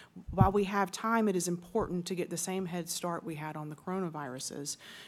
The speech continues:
We need funding to develop prototype vaccines, therapeutics, and diagnostics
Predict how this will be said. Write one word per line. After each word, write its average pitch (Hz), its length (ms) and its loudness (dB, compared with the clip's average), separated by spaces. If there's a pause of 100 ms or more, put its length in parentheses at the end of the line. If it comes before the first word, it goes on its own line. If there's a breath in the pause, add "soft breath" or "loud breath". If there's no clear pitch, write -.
We 208 140 6
need 233 180 4
funding 262 360 4
to 240 100 2
develop 190 360 4
prototype 190 540 0
vaccines, 175 600 0
therapeutics, 180 580 -2
and 202 200 2
diagnostics 196 840 0